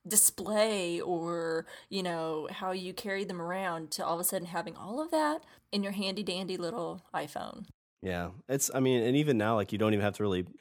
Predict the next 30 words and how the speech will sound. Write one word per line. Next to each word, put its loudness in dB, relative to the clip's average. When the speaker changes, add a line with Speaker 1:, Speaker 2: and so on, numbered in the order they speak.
Speaker 2:
have 4
the 0
songs 2
on 2
your 2
phone. 0
You 0
can -2
use 0
Spotify 2
or, -2
you 0
know, 0
one 6
of 4
the 2
other 2
services -2
where 2
you 0
can 0
literally 10
stream 6
any 6
song 6
you 4
want, 2
you 0
know. 2
Speaker 1:
Yeah. -4